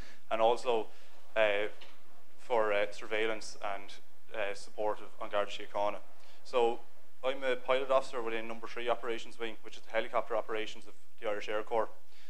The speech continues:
And within Number Three Operations Wing, we support the, the Gardaí through the operation of the Garda Air Support Unit, so the Garda heli flying around the city, that's us. The Emergency Air Medical Service, so emergency air ambulance operations, also conducted by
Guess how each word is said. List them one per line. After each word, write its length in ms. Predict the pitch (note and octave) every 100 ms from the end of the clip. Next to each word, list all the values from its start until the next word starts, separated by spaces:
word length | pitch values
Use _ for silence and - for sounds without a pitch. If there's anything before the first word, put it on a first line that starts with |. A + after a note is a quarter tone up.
| -
And 80 | A#2
within 220 | A#2 B2+
Number 200 | C3 B2
Three 200 | - B2+
Operations 520 | B2+ B2 A2+ A2+ A2 A2
Wing, 200 | A2 G#2
we 60 | A2
support 360 | - B2 A2
the, 120 | - A2 A2+ -
the 60 | A2
Gardaí 440 | A2 A2 A#2 B2+ - - - - -
through 180 | A#2+ G#2+
the 80 | A2
operation 420 | G#2+ A#2 A2 -
of 60 |
the 60 | -
Garda 260 | A2 G#2+ G#2
Air 120 | G#2
Support 300 | - A2 G#2
Unit, 240 | A2 A2 -
so 120 | -
the 80 | G2+
Garda 280 | A2+ A2 A2+
heli 240 | A2+ A2 -
flying 200 | A2 G#2
around 160 | G#2
the 40 | -
city, 320 | - A#2+ A#2 - - - -
that's 200 | G#2+ -
us. 340 | C3 - - - - - -
The 260 | A#2+ A2 G#2+
Emergency 360 | A2+ B2+ -
Air 80 | B2
Medical 340 | A2 A2+ B2+ A#2
Service, 440 | A#2+ A2+ A2 - -
so 320 | A#2 G#2+ G#2 - - -
emergency 380 | A2+ A#2+ G#2+ A2+
air 120 | G#2+
ambulance 360 | A2+ A#2 A2+
operations, 680 | A#2 G#2+ A2 A2 - A2 - - - -
also 320 | A2 G#2+ A2
conducted 480 | A#2+ A2+ A2 A2+ -
by 360 | G#2+ G#2+ G#2+